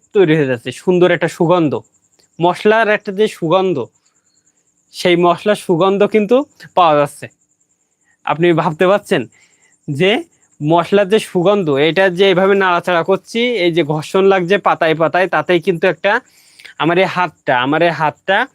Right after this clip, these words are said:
সম্পূর্ণটা সেন্ট হয়ে গেছে। আর এই মিক্সড মশলা গাছের আরও কিছু কিছু ব্যবহার আছে, আমি হয়তো জানি না, তবে আমি মনে করি যারা মাছ মারে, যারা মাছ দেখা যাচ্ছে ছিপ দিয়ে যারা মাছ ধরে,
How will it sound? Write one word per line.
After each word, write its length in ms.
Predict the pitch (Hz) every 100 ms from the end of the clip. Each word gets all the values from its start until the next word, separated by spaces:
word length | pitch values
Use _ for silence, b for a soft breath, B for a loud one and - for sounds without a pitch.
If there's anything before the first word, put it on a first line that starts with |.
| b b b b b
সম্পূর্ণটা 680 | - 196 185 214 220 208 220
সেন্ট 260 | - 190 180
হয়ে 140 | 160
গেছে। 220 | 127 - 110 _ _ _ _ _ _ _ _ - _ B B B
আর 100 | 147
এই 80 | 165
মিক্সড 340 | 170 196 -
মশলা 320 | 214 214 220 220
গাছের 360 | 220 196 156 156 B B -
আরও 320 | 160 180 226
কিছু 240 | 226 226 233
কিছু 180 | 220 233
ব্যবহার 380 | 190 185 208 226
আছে, 220 | 214 180
আমি 180 | 160 190
হয়তো 200 | 214 220 214
জানি 260 | 202 202
না, 120 | 185 139 - _ _ _
তবে 200 | 180 180 180
আমি 200 | 160 208
মনে 180 | 208 196
করি 240 | 185 156
যারা 320 | 131 147 151 165 156
মাছ 360 | 143 151 160 - - 160
মারে, 320 | 156 139 110 110 _ _ _
যারা 300 | 147 131 139 151
মাছ 300 | 143 147 156 - - - - -
দেখা 240 | 143 156
যাচ্ছে 300 | 160 156 - 196 240 b b 165 147
ছিপ 220 | - 202
দিয়ে 240 | 156 175 156
যারা 180 | 165
মাছ 240 | 170 156 175
ধরে, 240 | 165 175